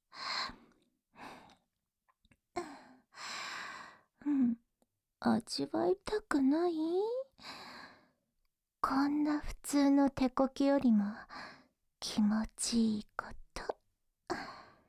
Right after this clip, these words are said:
我慢すれば、もっ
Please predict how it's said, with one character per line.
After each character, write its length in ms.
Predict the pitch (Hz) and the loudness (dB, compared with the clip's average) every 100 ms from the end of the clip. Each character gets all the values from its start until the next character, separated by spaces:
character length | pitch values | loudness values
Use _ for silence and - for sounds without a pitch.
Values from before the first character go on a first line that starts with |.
| _ _ - - - - - - - - - - _ _ _ _ _ _ _ _ _ | _ _ -16 -10 -8 -8 -10 -12 -14 -18 -20 -20 _ _ _ _ _ _ _ _ _
我 160 | 269 262 | 0 2
慢 280 | 262 240 247 | 4 2 0
す 280 | - - 254 | -4 -4 -6
れ 200 | 269 269 - - - - _ - - - - - _ _ _ _ | -8 -10 -10 -10 -12 -16 _ -8 -6 -6 -12 -20 _ _ _ _
ば、 80 | - | 0
も 340 | 277 311 330 | 2 0 -4
っ 40 | 370 | -4